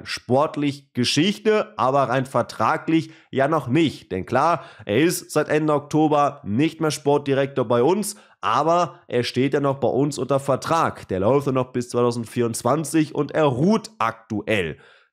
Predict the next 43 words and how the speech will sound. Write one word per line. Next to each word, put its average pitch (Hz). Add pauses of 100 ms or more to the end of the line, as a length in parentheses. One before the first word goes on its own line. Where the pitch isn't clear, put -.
Das 107
heißt 135
eben 120
auch, 147
wenn 123
ihn 147
ein 135
Verein 127
haben 113
will, 170 (100)
dann 117
wird 117
noch 120
ein 113
bisschen 117
Geld 170
bezahlt 139
und 143
da 147
reden 135
wir 147
ja 147
natürlich 135
mal 131
wieder 139
über 143
R 104
B 135
Leipzig. -
Denn 165 (340)
dort 156
ist 147
ja 147
Max 123
Eberl 135
Sport 127
Geschäftsführer, 151
er 139
möchte 135
Ruven 120
Schröder 127
unbedingt 123
haben. 170